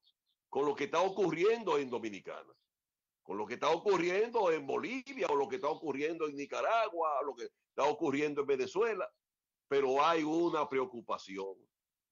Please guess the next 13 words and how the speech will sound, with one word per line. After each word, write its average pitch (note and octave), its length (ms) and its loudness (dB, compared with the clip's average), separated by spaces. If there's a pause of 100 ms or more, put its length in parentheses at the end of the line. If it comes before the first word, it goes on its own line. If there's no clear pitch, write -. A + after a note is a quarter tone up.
(440)
Y D#3 120 -2
la F3+ 120 2
mayor F3+ 320 0
preocupación F#3 720 -2
que D3+ 140 -2
tiene D#3+ 340 -4
el C#3+ 140 -8
pueblo D#3 320 -2
dominicano, C#3+ 760 -4 (1160)
o C#3 180 -2
sectores F#3 640 0
que E3+ 140 -2
inciden C#3+ 960 -2